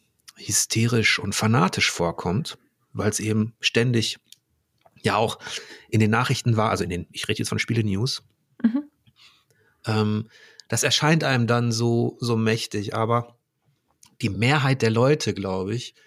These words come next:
Speaker 1: ähm, ist da viel reifer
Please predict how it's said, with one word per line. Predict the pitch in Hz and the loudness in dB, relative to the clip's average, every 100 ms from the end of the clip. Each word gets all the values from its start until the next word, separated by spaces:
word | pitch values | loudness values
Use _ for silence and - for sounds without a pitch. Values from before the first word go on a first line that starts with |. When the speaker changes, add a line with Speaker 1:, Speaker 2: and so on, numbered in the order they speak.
| - _ _ _ - | -20 _ _ _ -16
Speaker 1:
ähm, | 104 101 101 101 104 113 _ _ _ | -10 -8 -8 -8 -10 -10 _ _ _
ist | 131 - | -4 0
da | 127 | 0
viel | - - 151 160 | -2 -2 2 4
reifer | 120 113 120 131 - 107 - | 4 2 2 0 0 0 -2